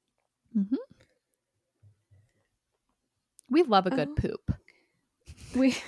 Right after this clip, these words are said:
Speaker 2: <laughs> we do, especially a regular, a regular one. <laughs>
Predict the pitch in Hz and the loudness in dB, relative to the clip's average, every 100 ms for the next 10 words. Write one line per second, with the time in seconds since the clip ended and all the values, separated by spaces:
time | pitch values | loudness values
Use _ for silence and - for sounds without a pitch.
0 | - - _ - _ 294 302 302 262 226 | -18 -20 _ -20 _ 4 4 4 4 4
1 | - 240 - 262 262 320 320 277 247 226 | 2 -4 0 0 0 -2 -2 -2 -2 0
2 | 226 220 214 214 214 - - 269 233 226 | -2 0 -2 -2 -4 0 6 6 6 4
3 | 220 214 226 - 247 - | 4 -2 -2 2 2 2